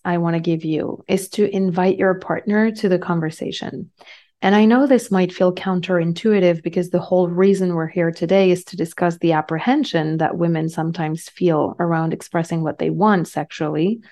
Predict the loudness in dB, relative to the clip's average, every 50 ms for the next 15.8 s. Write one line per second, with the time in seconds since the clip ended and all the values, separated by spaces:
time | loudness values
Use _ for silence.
0 | _ _ _ _ _ _ _ _ _ _ _ _ _ _ -8 -4 0 0 0 0
1 | 0 0 0 2 2 2 4 4 4 4 4 4 2 2 0 -2 -2 -2 -2 -2
2 | 0 0 0 2 2 2 0 0 -2 -4 -6 -6 -4 -2 -4 -4 -2 0 0 0
3 | 0 0 0 0 0 2 2 0 2 2 0 0 0 0 -2 -2 -2 0 0 0
4 | 2 2 2 2 0 0 0 0 0 0 -2 -2 -4 -4 -4 -2 -2 -2 -2 -2
5 | -2 -4 -4 -6 -4 -2 -2 -2 0 0 0 0 0 0 0 0 0 -2 -2 -4
6 | -6 -8 -2 0 0 0 0 2 2 2 4 4 4 4 4 2 0 0 -2 -2
7 | -2 -2 -2 -2 -4 -8 -8 -8 -8 -8 -8 -12 _ _ _ _ _ _ _ _
8 | _ _ _ _ _ 0 2 4 6 6 4 4 2 2 2 2 2 2 0 0
9 | 0 0 0 0 0 0 0 0 0 0 0 2 2 2 2 2 0 0 -2 -2
10 | 0 0 0 -2 -4 -4 -4 -2 -2 -2 -2 -4 -4 -4 -4 -4 -2 0 0 0
11 | 0 -2 -4 -6 -6 -8 _ _ -20 _ _ _ _ _ 0 0 0 2 2 2
12 | 2 4 4 4 6 6 6 6 4 2 -2 -4 -6 -6 -4 -4 -4 0 0 2
13 | 2 2 2 0 0 -2 -4 -6 -4 0 0 0 0 0 0 -2 -2 -2 -2 0
14 | 0 0 2 0 -2 -2 0 0 2 2 2 2 0 0 -2 -2 -2 -2 -4 -4
15 | -2 -2 -4 -6 -6 -6 -4 -4 -2 -2 -4 -4 -6 -10 -14 -20